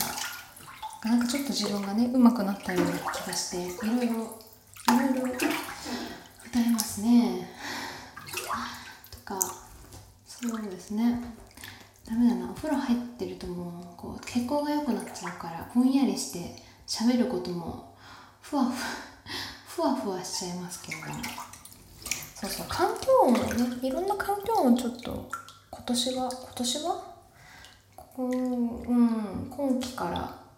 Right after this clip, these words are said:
まあ、四月になって新しいことをやりたいなと思って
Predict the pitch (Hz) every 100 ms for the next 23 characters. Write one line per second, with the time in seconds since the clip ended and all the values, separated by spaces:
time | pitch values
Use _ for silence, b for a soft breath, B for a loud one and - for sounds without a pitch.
0 | - - - 240 240 240 226 190 - 180
1 | 190 214 233 247 196 185 185 185 202 -
2 | 190 185 180 - - 175